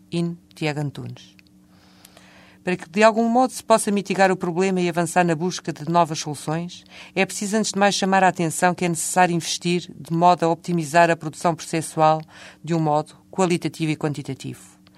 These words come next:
Investir na formação dos magistrados do Ministério Público e dar-lhes a possibilidade de auto-investirem na sua formação técnico-jurídica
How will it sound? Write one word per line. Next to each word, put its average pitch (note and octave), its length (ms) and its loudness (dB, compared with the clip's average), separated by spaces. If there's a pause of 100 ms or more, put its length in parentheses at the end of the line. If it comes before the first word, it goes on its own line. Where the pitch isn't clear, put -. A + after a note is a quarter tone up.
(340)
Investir E3+ 360 -2
na A#3+ 100 4
formação G#3+ 420 0
dos F3 100 -2
magistrados F#3+ 480 2
do F3 60 -2
Ministério F#3 380 0
Público C#3+ 500 -10 (420)
e F3+ 120 0
dar-lhes G#3 420 6
a A3 80 -4
possibilidade F#3+ 640 0
de E3 160 0
auto-investirem G#3 760 2
na E3+ 140 -2
sua F#3 200 -4
formação E3+ 440 -4
técnico-jurídica E3 1040 -6